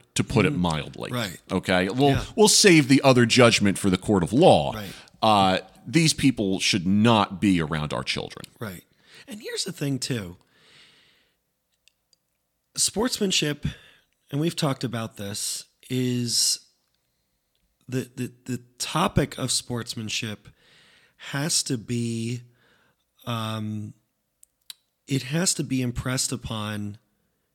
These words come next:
Speaker 2: youth, I feel like, earlier and earlier.
Speaker 1: Right.
Speaker 2: Now, you know, more, <laughs> more now, now more than ever, I feel. You know, yeah, it's important that we, you know, educate those in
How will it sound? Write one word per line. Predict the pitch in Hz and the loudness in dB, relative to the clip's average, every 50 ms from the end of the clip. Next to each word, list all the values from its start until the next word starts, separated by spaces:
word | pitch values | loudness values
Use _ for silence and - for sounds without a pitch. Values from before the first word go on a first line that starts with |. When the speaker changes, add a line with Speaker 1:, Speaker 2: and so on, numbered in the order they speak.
| _ _ _ - | _ _ _ -12
Speaker 2:
youth, | - 117 120 110 104 98 101 - - - - _ _ _ _ _ _ _ _ _ _ _ _ _ _ _ _ _ _ - | -6 -6 -4 -4 -6 -8 -10 -14 -16 -16 -18 _ _ _ _ _ _ _ _ _ _ _ _ _ _ _ _ _ _ -12
I | - 117 | -12 -10
feel | 117 - 151 143 | -4 -2 -2 -2
like, | 135 127 - - - | -2 -2 -6 -6 -4
earlier | 135 147 151 151 160 147 139 131 127 | -2 0 2 2 2 2 2 0 0
and | 120 117 | -2 -4
earlier. | - 123 123 123 123 117 107 92 87 82 82 80 | -6 -4 -4 -2 -2 -4 -4 -8 -10 -12 -8 -6
Speaker 1:
Right. | 87 76 - - _ _ _ _ _ _ _ _ _ _ _ _ - | -4 -4 -4 -8 _ _ _ _ _ _ _ _ _ _ _ _ -14
Speaker 2:
Now, | 127 113 107 104 98 - - - | -10 -10 -8 -8 -10 -12 -12 -10
you | - 139 135 | -6 -4 -2
know, | 131 123 117 117 | -2 -2 -2 -2
more, | 123 139 147 151 143 - 156 147 | 0 0 0 -2 -2 -2 -4 -4
<laughs> | - - - | -4 -2 0
more | 208 185 - - - _ _ _ - | 0 0 -2 -4 -10 _ _ _ -8
now, | - 143 - - - _ - - - - - - - | -8 -8 -8 -8 -12 _ -20 -20 -20 -20 -18 -10 -4
now | 139 147 156 180 | -4 -2 -2 -2
more | 180 156 143 139 131 | -2 -2 -2 0 -2
than | 123 117 110 - | -2 -4 -6 -8
ever, | 117 120 120 127 120 98 | -8 -8 -6 -6 -6 -6
I | 95 95 | -8 -12
feel. | - - - 110 101 95 90 - _ _ - - - - - - _ | -14 -12 -10 -10 -8 -8 -10 -14 _ _ -20 -20 -20 -20 -20 -20 _
You | - 143 147 | -4 -2 -2
know, | 143 131 - - _ _ _ | -2 -2 -4 -8 _ _ _
yeah, | - 160 160 170 143 107 85 - | -8 -4 -4 -2 -2 -4 -2 -2
it's | - 123 - | -2 -2 0
important | 175 160 156 - 165 170 160 170 160 143 | -2 -2 -4 -2 -4 -4 -4 -2 -4 -2
that | 139 131 120 120 | -2 -2 -4 -2
we, | 123 123 120 120 117 117 - _ _ _ _ _ _ _ | -4 -4 -4 -4 -4 -6 -10 _ _ _ _ _ _ _
you | - 139 | -12 -12
know, | 127 - | -12 -8
educate | 135 135 120 113 117 120 - 135 123 120 120 120 | -8 -8 -8 -8 -8 -8 -6 -6 -4 -6 -6 -8
those | - 123 123 120 123 117 - 117 | -8 -6 -4 -4 -4 -4 -4 -6
in | 117 110 110 107 107 - - - 107 | -8 -8 -10 -10 -12 -14 -14 -16 -16